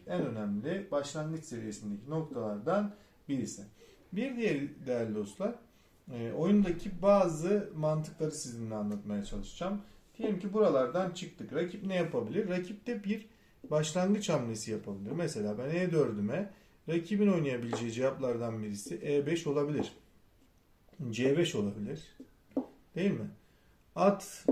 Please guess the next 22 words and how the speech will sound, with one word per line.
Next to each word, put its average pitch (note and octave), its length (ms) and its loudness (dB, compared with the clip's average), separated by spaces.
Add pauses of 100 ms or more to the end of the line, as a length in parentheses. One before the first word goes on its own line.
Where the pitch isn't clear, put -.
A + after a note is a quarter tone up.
F C#3+ 240 -2
altı A#2 280 0
olabilir B2+ 640 -2 (120)
şeklinde D#3 800 -2 (380)
oyunun F3 540 0
birçok G3+ 380 -2
seçeneği C3+ 560 -4
olabilir. A#2 400 -4
Ya F#3+ 180 0
da E3+ 340 0
kısa - 320 0
başlayabilir. G#2 640 0
Gördüğünüz B2+ 540 -4
gibi A2 180 -6
E D3 320 -2
altı. A2+ 500 -2 (800)
Daha D3 180 2
sonrasında B2 720 -6
D A#2+ 200 0
beş A2+ 340 -4
oynayacak G#2 520 -2
şekilde B2 640 -6